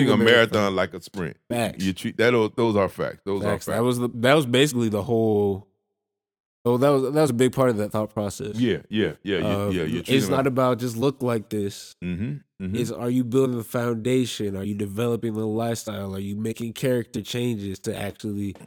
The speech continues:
Speaker 2: become this instead of just looking like this? It's
Speaker 1: Right.
Speaker 2: not a sprint.
Speaker 1: It,
Speaker 2: It's
Speaker 1: it,
Speaker 2: a marathon.
Speaker 1: it's a marathon. It's a
Speaker 2: Mm-hmm.
Speaker 1: marathon.
Speaker 2: Crazy video I watched.
Speaker 1: Uh-huh.
Speaker 2: Hot video. Can't remember who did it.
Speaker 1: Uh-huh.
Speaker 2: Ah, if I could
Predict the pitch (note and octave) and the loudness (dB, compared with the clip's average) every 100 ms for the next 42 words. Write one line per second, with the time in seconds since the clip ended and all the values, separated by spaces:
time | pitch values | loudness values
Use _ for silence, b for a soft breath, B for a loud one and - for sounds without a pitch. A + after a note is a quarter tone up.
0 | _ C3 A#2 - C#3 C3 A2 G2 G2+ - | _ -6 -4 2 2 2 -2 -4 -8 -10
1 | G2 G2 G2+ A2 A#2 - G2 F#2 - G2+ | -10 -10 -8 -4 -4 -4 -6 -8 -10 -10
2 | - A2 F#2 A#2 G#2 - - C3+ A#2+ - | 2 4 4 2 -2 -6 -2 -2 -2 -6
3 | _ - - - - G2+ G#2+ B2+ A2+ - | _ -16 -16 -12 -10 -6 -2 0 0 -4
4 | F#2 G#2+ C3 D3+ - D#2+ B1+ - F#2 F#2+ | -6 -2 0 0 -2 -8 -10 -10 -8 -6
5 | A2 G#2 E2+ C#2+ - _ D#3 D#3 C3 F#2 | -6 -8 -8 -10 -12 _ 0 2 0 -4
6 | - A2+ D3 C#3+ C3 B2 A#2 G2 - E3+ | -8 -2 0 2 0 2 0 -2 -4 -2
7 | F3 E3+ B2+ C#3 B2+ G2+ - F#3+ F3 D3+ | 0 0 0 -2 0 -4 -6 -6 -6 -4
8 | D3+ B2+ C3 B2+ B2 F#2+ - E2 E2+ E2+ | -6 -6 -4 -2 -4 -6 -12 -16 -12 -6
9 | C3+ B2 G2+ G#2+ A2+ - C3 - G2 | -4 -2 -4 -8 -10 -6 -6 -6 -14